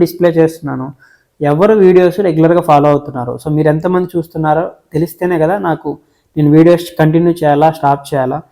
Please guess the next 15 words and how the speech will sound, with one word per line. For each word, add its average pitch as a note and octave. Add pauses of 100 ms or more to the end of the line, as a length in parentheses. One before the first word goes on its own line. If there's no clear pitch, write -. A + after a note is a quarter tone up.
(240)
So -
ఎంతమందికి F3+
ఉపయోగపడుతుంది. D3 (100)
ఇప్పుడు D3
నేను D3+
ఇంత D#3 (120)
కష్టపడి E3+ (480)
ఈ D3+
పీపీటీస్ E3
చేసుకొని D#3+ (120)
నేను D3
మీకు C#3 (100)
ఒక C#3 (100)
కంటిన్యూషన్గా, D#3+ (100)
so -